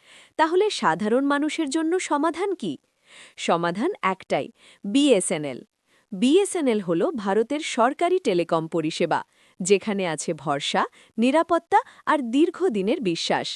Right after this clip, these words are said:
কম খরচে স্থিতিশীল নেটওয়ার্ক, যা গ্রাম হোক বা শহর, সবার জন্য উপযোগী। নতুন বিএসএনএল সিম, রিচার্জ এবং হারানো নম্বর ফিরে পাওয়া সব পরিষেবাই এখানে পাওয়া যায়।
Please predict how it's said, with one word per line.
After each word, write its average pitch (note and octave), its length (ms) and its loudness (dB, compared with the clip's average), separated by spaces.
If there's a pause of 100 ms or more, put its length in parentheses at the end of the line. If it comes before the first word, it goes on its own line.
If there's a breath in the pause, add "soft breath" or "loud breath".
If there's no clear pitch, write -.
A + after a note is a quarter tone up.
(640)
কম C#4 200 8 (100)
খরচে E4+ 440 -2
স্থিতিশীল D4 720 0
নেটওয়ার্ক, D3+ 460 0 (380 soft breath)
যা F3 220 2
গ্রাম D#3+ 360 0
হোক A#3+ 280 0
বা C#4 160 4
শহর, C4+ 380 2 (300 soft breath)
সবার E4+ 420 4
জন্য G3+ 260 2
উপযোগী। D#3 540 0 (640 soft breath)
নতুন C4+ 440 4
বিএসএনএল F3+ 600 0
সিম, C4 320 0 (360 soft breath)
রিচার্জ B3 540 2 (320 soft breath)
এবং B3+ 280 6
হারানো C4 480 0
নম্বর G#3 380 2 (100)
ফিরে E3 240 0
পাওয়া D3 280 2 (300 soft breath)
সব E4+ 280 6 (100)
পরিষেবাই F3 560 2
এখানে F3+ 320 0
পাওয়া D3 280 0
যায়। D3 240 0